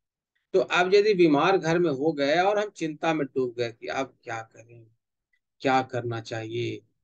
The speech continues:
भगवान ये विपत्ति कहाँ से दे दिया, तो इससे समाधान नहीं होगा। और क्या होगा? दिन प्रतिदिन हम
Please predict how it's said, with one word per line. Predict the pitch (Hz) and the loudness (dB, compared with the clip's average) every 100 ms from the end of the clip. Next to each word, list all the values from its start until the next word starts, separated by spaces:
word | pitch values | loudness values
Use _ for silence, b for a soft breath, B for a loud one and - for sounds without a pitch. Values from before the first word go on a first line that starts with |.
| _ - | _ -6
भगवान | 113 110 127 127 | -4 -2 -2 0
ये | 123 | -2
विपत्ति | 120 123 120 - - 113 | -4 -6 -6 -8 -10 -10
कहाँ | 117 110 143 | -8 -4 -4
से | 143 110 | -4 -8
दे | 107 101 | -10 -14
दिया, | 104 104 101 _ _ _ _ _ _ _ _ _ _ _ _ _ _ _ - | -14 -14 -16 _ _ _ _ _ _ _ _ _ _ _ _ _ _ _ -14
तो | 113 | -14
इससे | 110 - 156 190 - _ _ _ | -12 -4 -2 -2 -4 _ _ _
समाधान | - 127 117 113 110 110 104 | -10 -6 -4 -4 -4 -6 -6
नहीं | 101 101 | -10 -12
होगा। | 101 98 - - | -14 -16 -16 -4
और | 117 120 | -2 0
क्या | - 170 | 2 4
होगा? | 185 175 101 - _ _ _ _ _ _ - | 4 2 -2 -8 _ _ _ _ _ _ 0
दिन | 131 180 185 | 4 8 6
प्रतिदिन | 180 147 - 127 165 190 160 | 6 2 2 0 4 4 4
हम | 113 156 196 | 0 -2 -4